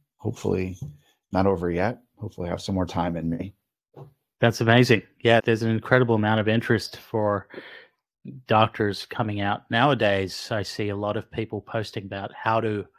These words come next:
Speaker 2: break into these non-clinical roles, leadership roles, research-based roles that are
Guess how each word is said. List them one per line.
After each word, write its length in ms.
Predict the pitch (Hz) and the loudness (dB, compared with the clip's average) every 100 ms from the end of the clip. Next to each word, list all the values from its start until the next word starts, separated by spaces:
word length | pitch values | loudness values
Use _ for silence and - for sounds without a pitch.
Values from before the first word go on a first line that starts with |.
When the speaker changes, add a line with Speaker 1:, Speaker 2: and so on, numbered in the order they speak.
| _ _ _ _ _ _ _ 131 - | _ _ _ _ _ _ _ -12 2
Speaker 2:
break 260 | 117 139 | 4 4
into 260 | 123 104 117 | 0 -4 -8
these 560 | 104 101 101 - - - - | -6 -8 -8 -12 -18 -20 -12
non-clinical 800 | 110 107 104 - 110 104 107 101 | -6 -6 -6 -6 -4 -4 -6 -4
roles, 500 | 101 101 101 101 - | 0 0 0 -4 -6
leadership 500 | 107 110 104 - 110 - | -4 -2 -4 -4 -6 -4
roles, 480 | 104 101 101 98 - | -2 -2 -2 -6 -4
research-based 840 | 110 113 113 107 - 107 107 - 107 | -4 -2 -4 -6 -6 -6 -6 -6 -6
roles 480 | 101 98 101 - - | -4 -4 -10 -14 -6
that 120 | 104 | -2
are 180 | 104 | -2